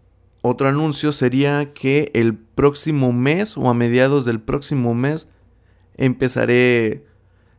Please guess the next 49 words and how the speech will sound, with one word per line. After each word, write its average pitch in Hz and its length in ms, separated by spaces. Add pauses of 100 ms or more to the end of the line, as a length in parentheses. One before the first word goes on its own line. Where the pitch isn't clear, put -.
grabaciones 127 580
ya 123 160
para 120 140
el 110 60
proyecto 113 360
que 123 80
les 110 140
había 117 280
dicho 117 340
a 101 220
po-, 113 200
en 104 380
varios 110 440
episodios 110 440
anteriores, 151 540 (580)
de 135 240
que 127 460
empezaré 131 360
a 139 40
grabar 127 280
ya 117 120
mi 113 100
cortometraje, 135 760
o 117 180
más 127 200
bien 123 180
será 117 200
una 117 160
miniserie, 151 580 (320)
lo 143 180
cual 180 180
espero 160 280
y - 20
me 139 120
vaya 131 260
chido. 170 380 (640)
Y 160 280
probablemente 160 640
te 139 120
estés 123 240
preguntando, 110 500
"Aarón, 147 300
pero 110 160
si 127 160
dijiste 131 480
que 131 100
no 120 120
grababas 120 440
podcast 120 680